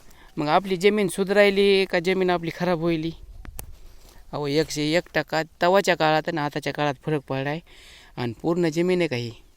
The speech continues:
ही नापीक होण्याच्या मार्गावर आहे. एक दिवस असा येईन की सर्व शेत आहे का आपलं, आपल्या ह्याच्यासारखं होईन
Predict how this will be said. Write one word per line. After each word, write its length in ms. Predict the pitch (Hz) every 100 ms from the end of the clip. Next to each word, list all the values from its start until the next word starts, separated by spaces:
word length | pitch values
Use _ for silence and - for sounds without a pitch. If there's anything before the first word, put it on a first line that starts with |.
| - - - - -
ही 80 | 123
नापीक 320 | 135 160 156
होण्याच्या 360 | - 139 131 127
मार्गावर 380 | 127 120 120
आहे. 180 | 113 127
एक 120 | 170
दिवस 240 | 165 185 170
असा 240 | 165 190
येईन 340 | 185 185 135 117 _ - - - -
की 60 |
सर्व 340 | 135 - 185 175
शेत 200 | - 185
आहे 100 | 185
का 100 | 170
आपलं, 240 | 156 135 113 - -
आपल्या 260 | 135 131 123
ह्याच्यासारखं 480 | 151 156 156 139 120
होईन 220 | 123